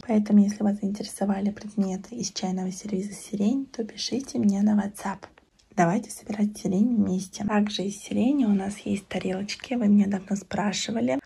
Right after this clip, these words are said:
Осталась такая одна десертная. У кого есть чайная пара, можно сделать троечку. Здесь рельефный край, большое количество золочения. Декор идёт в центре. И прекрасные листики сирени. Она замечательная. Посмотрите, как золото горит.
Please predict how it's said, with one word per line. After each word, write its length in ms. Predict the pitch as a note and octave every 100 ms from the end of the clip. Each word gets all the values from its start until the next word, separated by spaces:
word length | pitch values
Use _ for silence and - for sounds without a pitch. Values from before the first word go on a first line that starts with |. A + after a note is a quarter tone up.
| -
Осталась 420 | G#3 - G#3+ G#3
такая 400 | G#3 G#3 G3+ G3+
одна 360 | C4+ G#3 G#3 F#3+
десертная. 760 | G3+ G3 - F3+ - G#3 C4 - - _
У 60 | G#3
кого 240 | G#3 G#3
есть 240 | G3+ G3+ -
чайная 320 | G3+ G3 G3
пара, 320 | G#3 C4+ D4+
можно 380 | G#3+ A3 - G#3
сделать 400 | G#3 G#3 A3 A3
троечку. 580 | - G#3 G#3 - - B3 -
Здесь 320 | G3+ G3 F#3
рельефный 480 | G3 F#3 F3+ - F#3+
край, 320 | G3+ A#3 C#4
большое 460 | D4+ A#3 G#3 - F#3+
количество 520 | - F#3 F#3 - -
золочения. 840 | - F#3 G3 - C#4 D4+ A#3+ B3 A#3+ -
Декор 360 | G3+ F#3+ F#3+ F#3
идёт 260 | F#3 -
в 140 | - -
центре. 600 | - G3 G3+ - B3 D#4 - _ - - - - _
И 100 | - C#4
прекрасные 760 | G#3+ G#3 F#3 A#3+ - C4 A3
листики 460 | F#3+ G3+ G#3 - -
сирени. 520 | - G3 F3 F3 F#3 G3+
Она 280 | G3 F#3+ G#3
замечательная. 760 | A#3 G#3 G3+ - F3 - G3 G3
Посмотрите, 560 | - G3+ F#3+ - G3+
как 180 | - -
золото 420 | - - G#3 -
горит. 400 | - - - G#3+